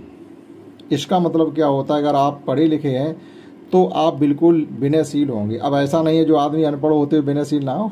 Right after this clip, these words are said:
होते वो भी हैं, लेकिन अगर एक आदमी जिसके पास किसी चीज़ की विद्या है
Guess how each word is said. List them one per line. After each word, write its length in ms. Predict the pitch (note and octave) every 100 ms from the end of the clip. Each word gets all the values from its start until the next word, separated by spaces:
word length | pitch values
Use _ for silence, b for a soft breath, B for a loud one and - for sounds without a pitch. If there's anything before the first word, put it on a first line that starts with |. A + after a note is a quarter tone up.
| -
होते 260 | C3 C3 D3+
वो 180 | B2+ A#2+
भी 140 | C3+
हैं, 100 | C#3+
लेकिन 340 | C3+ C#3 D#3 C#3+ B B B B B
अगर 240 | B2+ C#3
एक 160 | D3 D3
आदमी 420 | C3+ C3+ D3+ D#3+
जिसके 280 | D3 B2 C#3
पास 260 | C3+ C#3+ C#3+
किसी 240 | C#3 C3+ C#3+
चीज़ 220 | C#3 B2+
की 120 | C#3
विद्या 420 | A2+ B2+ A#2 D#3+
है 200 | C#3+ C3